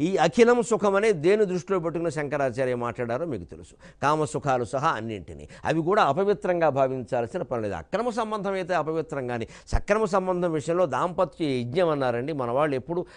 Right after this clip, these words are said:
లైంగిక ప్రక్రియను తక్కువ చేసి మాట్లా-, అవమానించలేదు సరే కదా, తక్కువ చేసి మాట్లాడలేదండి. కామం అనేదాన్ని పురుషార్థాల్లో మూడవ దానిగా, చాలా ముఖ్యమైన దానిగా చెప్పారు. దాన్ని సాధించి తీరాలి అన్నారు.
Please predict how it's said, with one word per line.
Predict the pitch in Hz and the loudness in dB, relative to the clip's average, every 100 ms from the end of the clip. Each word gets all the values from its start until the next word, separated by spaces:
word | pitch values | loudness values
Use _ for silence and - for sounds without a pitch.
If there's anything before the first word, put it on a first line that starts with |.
| - | -10
లైంగిక | 98 135 175 170 170 | -2 0 0 -2 -2
ప్రక్రియను | - 135 - 180 180 | -2 -2 -2 -2 -2
తక్కువ | 147 131 - 208 | 0 -2 -2 -4
చేసి | 175 170 175 | 0 0 0
మాట్లా-, | 147 147 147 110 | -2 -2 -4 -4
అవమానించలేదు | 147 185 190 190 180 190 185 175 | 0 4 4 2 0 0 0 -2
సరే | 175 165 | -4 -2
కదా, | 190 | -2
తక్కువ | 226 147 143 240 269 | -2 -2 -2 -4 -2
చేసి | 254 208 | -2 -2
మాట్లాడలేదండి. | 214 156 - 82 69 - _ _ _ _ _ _ _ _ _ _ _ _ _ _ _ - | -4 -6 -8 -16 -20 -20 _ _ _ _ _ _ _ _ _ _ _ _ _ _ _ -10
కామం | 87 147 214 | -4 0 4
అనేదాన్ని | 202 185 175 185 240 254 - - | 4 4 2 0 -2 -6 -12 -6
పురుషార్థాల్లో | 151 196 233 214 180 185 185 233 | -4 4 6 6 6 4 4 2
మూడవ | 202 170 214 226 | 2 6 6 6
దానిగా, | 208 190 180 226 233 | 4 2 2 0 2
చాలా | 190 190 | 2 2
ముఖ్యమైన | 147 - 220 247 262 | 0 0 4 6 6
దానిగా | 233 214 226 | 2 0 -2
చెప్పారు. | 214 - - - - - - | -4 -6 -10 -20 -20 -18 -2
దాన్ని | 156 151 | 0 0
సాధించి | - 175 240 254 226 | 4 6 6 2 -2
తీరాలి | - 175 247 240 185 | 2 4 8 6 6
అన్నారు. | 107 - | -2 -10